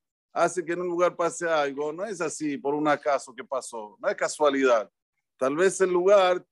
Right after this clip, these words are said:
tiene algo que puede ser que trae desgracias. Y dice ahora la Torah Akdoshá, Vayomer Israel el Yosef, le dice Israel a Yosef,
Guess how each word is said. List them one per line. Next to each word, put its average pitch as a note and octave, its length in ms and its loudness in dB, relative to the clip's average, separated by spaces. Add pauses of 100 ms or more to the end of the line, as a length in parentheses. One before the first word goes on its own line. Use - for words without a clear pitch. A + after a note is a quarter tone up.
tiene F#3 240 -10
algo G3 460 -4
que F3+ 100 -8
puede F#3+ 320 -4
ser F#3 400 -4
que F3 160 -6
trae F#3 320 0
desgracias. D#3 760 -8 (680)
Y B2+ 100 -12
dice G#3 280 -2
ahora G3+ 160 6
la F3+ 160 4
Torah F#3 200 2
Akdoshá, E3 460 -4
Vayomer F3+ 380 -4
Israel F#3 340 0
el F3+ 140 -2
Yosef, F3+ 560 0 (800)
le A#2 100 -12
dice E3+ 300 -2
Israel E3 500 2
a F3+ 80 2
Yosef, E3 580 -2